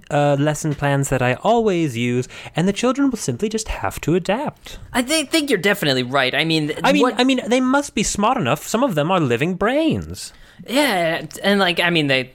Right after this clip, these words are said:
Speaker 2: can't throw a dodgeball worth a damn, but I think you're getting, getting toward the point here is, like, there's no need to be so P C. Like,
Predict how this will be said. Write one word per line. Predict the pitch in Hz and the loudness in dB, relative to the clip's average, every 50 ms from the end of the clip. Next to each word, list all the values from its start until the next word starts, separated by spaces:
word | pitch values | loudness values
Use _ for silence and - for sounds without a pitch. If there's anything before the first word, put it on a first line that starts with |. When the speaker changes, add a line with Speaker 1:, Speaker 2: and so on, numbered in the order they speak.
| - 110 113 - _ - - | -14 -16 -16 -18 _ -16 -6
Speaker 2:
can't | - 139 127 - | -6 -6 -4 -2
throw | 143 127 123 | 0 0 0
a | 127 | 0
dodgeball | 127 170 185 220 220 180 - 147 135 131 | 0 0 0 0 0 0 0 0 0 0
worth | 135 131 117 | -2 -2 -2
a | 131 117 | -2 -2
damn, | 123 127 120 120 127 135 | -2 0 0 0 0 0
but | 127 160 - | 0 0 0
I | 147 160 | 0 0
think | - 302 330 311 233 | 0 0 2 2 0
you're | 175 | 2
getting, | 156 185 185 165 147 147 147 - - - - _ _ - _ | 0 0 0 0 -2 -4 -6 -6 -10 -16 -20 _ _ -6 _
getting | - 226 208 175 | -2 0 0 -2
toward | 156 170 170 147 | -2 -2 -2 -2
the | 135 - | -2 -6
point | - - 247 247 220 160 | -4 -2 0 0 2 0
here | 139 127 127 131 | 0 0 0 0
is, | 131 139 139 147 | 0 -2 -2 -2
like, | 151 151 151 - - - - - - | -2 -4 -6 -12 -20 -20 -20 -4 -2
there's | 240 262 240 | 0 2 4
no | 277 302 302 | 4 4 4
need | 277 277 302 285 - | 4 4 2 2 0
to | 170 | 0
be | 160 185 175 175 - | -2 -2 -2 -2 -2
so | - - 196 180 | 0 0 0 0
P | - - 170 170 160 | 0 -2 -2 -2 -2
C. | 151 - - 214 220 160 135 | -2 -2 -2 -2 0 0 0
Like, | 139 143 139 135 - | 2 2 0 0 -2